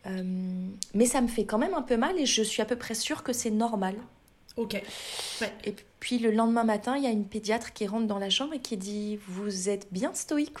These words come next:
Speaker 1: pour quelqu'un qui se fait arracher le sein, là. »
Speaker 2: Ah.
Speaker 1: Et elle a eu la,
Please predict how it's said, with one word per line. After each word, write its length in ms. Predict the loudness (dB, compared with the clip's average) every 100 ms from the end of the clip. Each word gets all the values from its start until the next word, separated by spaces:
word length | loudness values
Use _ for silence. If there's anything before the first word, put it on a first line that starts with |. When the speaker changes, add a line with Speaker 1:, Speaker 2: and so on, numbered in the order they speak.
| -10
Speaker 1:
pour 160 | -10 -6
quelqu'un 340 | -6 -2 -4
qui 180 | -4 -6
se 200 | -6 -10
fait 200 | -6 -4
arracher 380 | -2 -2 -2 -2
le 60 |
sein, 240 | -6 -6 -4
là. » 140 | -6 -8 -12 -20 -20 -20 -18 -18 -10 4
Speaker 2:
Ah. 160 | 6 6 0 -14 -18 -20 -8 2
Speaker 1:
Et 100 | 6
elle 200 | 8 8
a 80 | 6
eu 140 | 6
la, 360 | 6 6 4